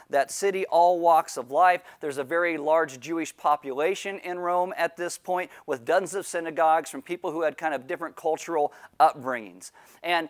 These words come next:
what you see is it's kinda like, uh, America today. You know, different language groups, cultures, people like,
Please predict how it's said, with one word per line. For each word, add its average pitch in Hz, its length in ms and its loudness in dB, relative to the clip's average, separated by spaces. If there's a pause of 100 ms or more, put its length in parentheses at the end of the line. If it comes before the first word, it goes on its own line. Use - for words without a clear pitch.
(120)
what 202 140 -2
you 196 100 -4
see 285 200 -4
is 233 80 -2
it's 214 120 -8
kinda 240 240 -2
like, 202 300 2
uh, 156 120 2
America 151 680 0
today. 123 480 -4
You 127 80 -10
know, 139 120 -2
different 196 360 -2
language 165 380 -2
groups, 165 320 -4
cultures, 156 500 -2
people 170 380 -4
like, 175 240 2